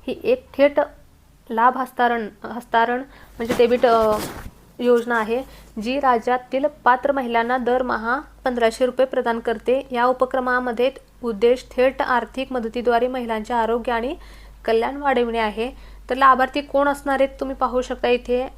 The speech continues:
अठ्ठावीस जून दोन हजार चोवीस रोजी सुरू झालेल्या या योजने-, योजनेचा महाराष्ट्रातील अंदाज, अंदाजे दोन पॉइंट एकसष्ट कोटी महिलांना फायदा होईल असा अंदाज आहे. ही योजना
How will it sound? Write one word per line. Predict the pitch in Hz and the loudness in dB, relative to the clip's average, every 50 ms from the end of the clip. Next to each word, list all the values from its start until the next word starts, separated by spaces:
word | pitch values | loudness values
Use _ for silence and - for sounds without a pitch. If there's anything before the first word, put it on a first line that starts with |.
| - | -4
अठ्ठावीस | - 240 233 240 - 247 233 233 247 262 254 - - - | -2 -2 -2 -2 0 0 0 2 0 -4 -6 -10 -8 -4
जून | 240 233 240 254 262 254 - - - | -2 -2 -2 -2 -4 -8 -14 -12 -6
दोन | 233 240 233 233 | -4 -2 -2 -2
हजार | 226 220 240 240 233 | -2 0 0 0 -2
चोवीस | 247 - 262 240 226 233 233 - | -2 -2 -2 -2 -2 -2 -4 -2
रोजी | 240 226 220 208 214 233 247 | 0 0 0 2 0 -4 -4
सुरू | 247 - 247 247 262 | -4 -4 -4 -4 -4
झालेल्या | 262 240 254 240 226 220 220 233 240 | -2 -2 -2 -2 -2 0 0 0 0
या | 240 240 240 | 2 2 2
योजने-, | 247 247 240 226 - 220 220 220 220 - - - - - - | 4 2 2 0 0 -4 -4 -6 -6 -8 -14 -20 -18 -8 -2
योजनेचा | 240 226 226 220 226 226 220 220 247 247 | 0 2 2 2 0 -4 -4 -2 -2 -2
महाराष्ट्रातील | 240 262 233 220 220 226 220 - - 208 208 - 254 - - | -2 -2 -2 -2 -2 -4 -2 -2 -4 -4 -2 -2 -6 -6 -6
अंदाज, | - 240 220 226 220 220 233 247 254 247 - - - - - - - - - - - - - - | -8 -8 -8 -6 -2 0 2 2 0 -2 -6 -20 -20 -20 -20 -20 -20 -20 -20 -20 -20 -12 -6 -4
अंदाजे | - 240 247 247 247 240 247 254 | -2 0 2 4 4 6 6 4
दोन | 240 208 247 247 269 262 | 4 6 4 4 4 2
पॉइंट | - 262 247 247 277 277 277 294 - - - - - - | 2 2 2 2 2 0 -2 -4 -6 -8 -20 -8 -2 0
एकसष्ट | 240 240 - - 285 277 277 - | 0 0 0 0 -4 -4 -2 0
कोटी | - 277 269 269 277 | -2 -2 0 0 -2
महिलांना | 277 269 254 240 233 240 240 247 247 247 247 254 277 302 - - - | -4 -2 -2 -2 0 2 0 0 0 -2 -2 -2 -2 -2 -4 -6 -2
फायदा | - 247 233 226 254 254 247 | 0 0 2 2 0 0 2
होईल | 247 233 247 269 - | 0 0 -2 -2 -4
असा | 240 233 - - 277 285 | -6 -4 -2 0 0 0
अंदाज | - 254 240 233 240 240 240 247 | 0 0 -2 0 0 0 0 0
आहे. | 233 220 220 226 240 262 - - - - - - - | 0 0 0 -2 -4 -4 -8 -16 -20 -20 -12 -6 -2
ही | 277 285 | 0 2
योजना | 294 277 262 247 254 254 254 262 | 4 4 2 2 -2 -4 -4 -4